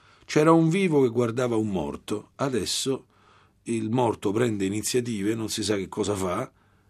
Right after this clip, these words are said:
e, e il vivo che lo guardava è come morto. Qui vita e morte si scambieranno i ruoli.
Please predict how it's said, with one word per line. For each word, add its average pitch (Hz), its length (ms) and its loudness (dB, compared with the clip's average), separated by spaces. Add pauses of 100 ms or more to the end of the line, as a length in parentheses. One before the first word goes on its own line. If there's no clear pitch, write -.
(140)
e, 131 100 4
e 135 320 2
il 131 140 0
vivo 147 300 6
che 135 60 4
lo 139 80 4
guardava 143 480 0
è 98 140 -6
come 139 280 2
morto. 76 580 -4 (720)
Qui 165 320 0 (300)
vita 147 320 0
e 131 80 2
morte 95 520 -4
si - 140 -8
scambieranno 117 680 -2
i 110 40 -2
ruoli. 69 420 -4